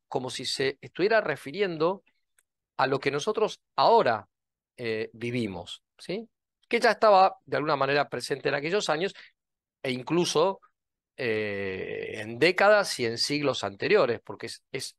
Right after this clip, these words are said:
algo que, eh, a medida que van avanzando, eh, los años, los lustros, las décadas, los siglos, eh, ha ido como incrementándose, ¿no? Pero que esté en un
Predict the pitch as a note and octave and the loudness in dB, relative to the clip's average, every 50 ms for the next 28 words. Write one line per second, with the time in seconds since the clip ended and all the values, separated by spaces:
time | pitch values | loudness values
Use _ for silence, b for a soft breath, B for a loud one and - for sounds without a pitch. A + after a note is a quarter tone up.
0 | _ - C#3+ C#3 D3+ D3+ D#3 D3+ - - C3+ C3 C#3 D3 D3+ - b b b b | _ -2 -2 0 0 0 0 -2 -2 -4 -2 -2 -2 -2 -4 -8 b b b b
1 | b b _ _ _ _ _ _ - C3+ A#2+ A2 A2 G#2+ G#2 G#2 G2+ G2+ G2 G2+ | b b _ _ _ _ _ _ -10 -8 -6 -4 -4 -4 -4 -4 -4 -4 -6 -6
2 | A2+ - _ A#2 A2+ A2 A#2 A#2+ C3 C#3+ C#3+ C3+ - - B2 A#2+ C3 C#3 C#3 D3 | -8 -6 _ -2 -2 0 0 2 4 4 4 4 2 0 0 2 2 2 0 -2
3 | - _ _ _ _ _ _ _ - A#2+ A#2+ A#2 A#2 B2 B2+ - - D#3+ D3 C#3+ | -10 _ _ _ _ _ _ _ 0 0 2 2 0 0 -2 0 2 2 2 2
4 | C3+ B2 A2+ G#2+ G#2 G#2+ _ _ _ _ _ _ _ _ _ _ _ _ _ _ | 0 -2 -4 -6 -6 -8 _ _ _ _ _ _ _ _ _ _ _ _ _ _
5 | - A#2+ A2+ A2+ G#2+ G2+ G#2+ G#2+ - - D#3+ D#3 D#3 D#3 D3+ D3+ D3+ D3 C3+ A2 | -10 -6 -6 -6 -4 -4 -4 -4 -2 2 4 4 4 4 2 2 2 2 2 0
6 | G2+ G2+ A2+ C#3+ D#3+ D#3 C#3 - C3 C#3+ C#3 C#3+ C3+ G#2 F#2 G2 A2 C#3+ D#3 D#3 | -2 -4 -2 -2 -2 -2 -2 -2 0 2 2 2 2 2 0 2 2 2 2 2
7 | - D#3+ D#3 D3+ D3+ D3+ C3 A#2+ A2 A2 - - - - _ - - - - A2+ | 2 4 4 6 6 4 2 0 -4 -8 -10 -14 -20 -20 _ -20 -20 -20 -18 -16
8 | A2+ G#2 G2+ - - D3+ E3 F#3 F3+ F#3 G3+ G#3+ G#3+ G#3+ - _ _ _ _ _ | -14 -12 -10 -6 -2 0 0 2 4 4 4 4 4 0 -2 _ _ _ _ _
9 | _ _ _ _ _ _ _ _ - - C3 - - - C3 D3 D#3+ D#3 C#3+ - | _ _ _ _ _ _ _ _ -10 -8 -8 -6 -4 0 2 4 4 4 2 0
10 | C3 B2 B2 B2 B2 A#2+ - A#2+ A2 A2 A#2 A2+ A#2 - A#2+ A#2 A2 F#2+ F#2+ - | -2 -4 -4 -6 -6 -4 -4 -2 -2 -2 -2 -2 -2 0 -2 -2 -2 -4 -8 -12
11 | - - - _ _ _ _ - - A#3+ A3 _ _ _ B B B B B B | -12 -14 -18 _ _ _ _ -12 -12 -12 -12 _ _ _ B B B B B B
12 | B B B B B B B B _ _ _ _ _ - A3 A#3 B3 A#3+ - - | B B B B B B B B _ _ _ _ _ 4 6 6 6 4 2 -2
13 | - _ - F3+ C#3+ - - - A#3+ B3 A#3+ G#3 G3+ G3+ _ - C#3+ C3+ B2+ B2+ | -6 _ -2 -2 -2 -2 -2 2 4 6 6 6 4 2 _ -6 -4 -4 -2 -2
14 | C#3+ D#3 D#3 D#3 D3+ D3 C#3 C#3 | -2 -2 -2 -2 -4 -6 -10 -12